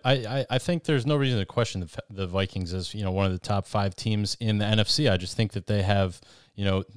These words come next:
definite issues across the board. Of their last four games, they were, th-, I think they've won their last four games. They were trailing within the last five minutes of three of those last four wins. So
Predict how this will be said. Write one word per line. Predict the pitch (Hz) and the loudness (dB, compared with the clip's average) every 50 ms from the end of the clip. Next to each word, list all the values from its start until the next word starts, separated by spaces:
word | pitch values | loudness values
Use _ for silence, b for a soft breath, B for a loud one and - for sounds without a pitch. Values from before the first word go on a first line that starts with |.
| 101 95 _ | -20 -12 _
definite | - 110 113 - 135 120 113 - | -4 -4 -2 0 0 -2 -2 -2
issues | 107 110 - - 107 98 92 85 | -2 -4 -2 0 0 -2 -2 -2
across | 104 95 - - 107 104 95 - | -6 -6 -2 0 0 0 0 -2
the | - | -6
board. | 92 85 104 104 98 92 85 87 - - | -8 -4 -2 -2 0 -2 -2 -4 -6 -6
Of | 98 104 98 | -4 -4 -2
their | - 117 113 110 107 104 - - | 0 2 4 4 4 2 0 -2
last | 104 107 110 107 - - | -2 -2 -2 -2 -2 -2
four | - 113 104 | -2 -2 -2
games, | 98 85 107 104 101 101 98 92 B B B B B B B B - | 0 0 0 0 0 0 -2 -2 B B B B B B B B -2
they | 107 107 104 | 0 2 2
were, | 101 104 101 101 98 101 - - _ _ | 4 4 4 4 2 0 -2 -6 _ _
th-, | - 107 85 | -8 -6 -4
I | 92 104 | -4 -4
think | - - 131 113 | -4 -4 -4 -2
they've | 110 104 87 | -2 -4 -2
won | 90 104 117 113 104 101 98 - | 0 2 4 4 4 2 0 0
their | - 98 92 | -2 0 2
last | 92 92 92 - - | 2 2 0 0 -2
four | - 101 95 | -4 -4 -2
games. | 95 101 98 95 - | -2 -2 -2 -2 -2
They | - 101 | -2 -2
were | 95 92 | -2 -4
trailing | - - - - - 117 120 113 107 98 92 95 92 B B B B B B - | -4 -6 -6 -2 0 2 4 4 4 2 0 -2 -4 B B B B B B -8
within | 101 98 - 113 101 | -6 -4 -2 -2 0
the | 95 | 0
last | 92 98 101 101 101 - - | 2 2 2 2 2 0 -2
five | - 101 98 92 92 | -2 -2 -2 0 0
minutes | 101 101 98 92 - - | 0 0 0 -2 -4 -6
of | 87 98 85 | -8 -8 -8
three | - - - 110 110 117 110 | -10 -10 -6 -2 2 2 2
of | 98 80 92 | 2 2 0
those | 98 95 90 - 101 | -4 -4 -2 -2 -2
last | 95 90 90 - | -2 -2 -2 -4
four | - 101 98 92 | -6 -6 -4 -4
wins. | 92 98 95 92 92 - | -2 -2 -2 -2 -4 -4
So | - - 98 95 95 92 90 | -4 -4 -2 -2 -2 -2 -4